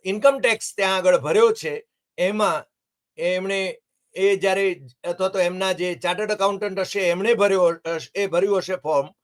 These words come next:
એની અંદર એ બ્રિટિશ નાગરિક છે એવું લખેલું એ એકમાત્ર પુરાવા તરીકે રજૂ કરીને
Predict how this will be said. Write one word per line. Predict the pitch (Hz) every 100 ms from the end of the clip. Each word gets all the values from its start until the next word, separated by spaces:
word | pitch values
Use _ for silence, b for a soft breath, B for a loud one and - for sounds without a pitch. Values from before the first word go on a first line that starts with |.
| _ _ -
એની | 202 254 254
અંદર | 202 185 202
એ | 208 196
બ્રિટિશ | 147 175 247 262 -
નાગરિક | 180 175 170 190 -
છે | 165 160 147 _ _
એવું | - 185 190
લખેલું | 185 185 254 220 160 156 _ _ _ _ 190
એ | 208
એકમાત્ર | 202 208 277 285 233 190 190 - - - 180 - _ _ _
પુરાવા | 190 220 214 208 190 - _ _ _ _
તરીકે | 208 269 240 196 185
રજૂ | 175 175 269
કરીને | 214 190 160 151 160 196